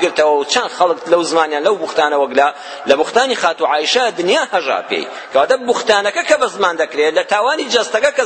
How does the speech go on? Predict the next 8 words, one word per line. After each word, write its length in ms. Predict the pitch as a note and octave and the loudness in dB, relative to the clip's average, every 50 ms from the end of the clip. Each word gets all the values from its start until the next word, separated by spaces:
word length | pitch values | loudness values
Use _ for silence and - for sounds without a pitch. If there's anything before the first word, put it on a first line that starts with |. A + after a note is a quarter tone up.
| F3+ | -2
زیناکردنە 480 | G3 G#3 G#3 G3+ G3+ G3+ - B3 C#4 C4 | -2 0 2 2 0 0 -2 -2 0 0
و 80 | A#3+ A3+ | 0 0
لەزەتەکەشی 540 | G#3+ F#3+ F3 G3+ G3 G3 F#3+ - - - B3 A3+ | 0 -2 0 0 0 0 0 0 -2 0 2 2
لەگەڵا 220 | G3+ F#3+ F#3 F#3 E3+ E3 | 2 2 2 0 2 0
وەرگیراوە، 520 | D#3 D3+ D3 D3+ D3+ C#3 C3+ C3+ D3 E3+ F#3 - - - - - - | -2 -2 -2 -2 0 0 2 2 0 -2 -4 -6 -12 -14 -12 -6 0
گەلێ 200 | B3 D4 F#4+ F#4+ F#4 F#4 | 0 2 2 2 0 0
گوناهەکەی 440 | F4+ D#4 C#4 A#3+ A3+ A3 - G3+ F#3+ E3+ | 0 -2 -2 -2 -2 -2 -4 -4 -2 2
گەورەترە. 500 | F3 D#3 D3 C3 A#2 - A#2+ A2 F#2+ D#2 | 2 2 2 0 -2 -2 0 0 0 0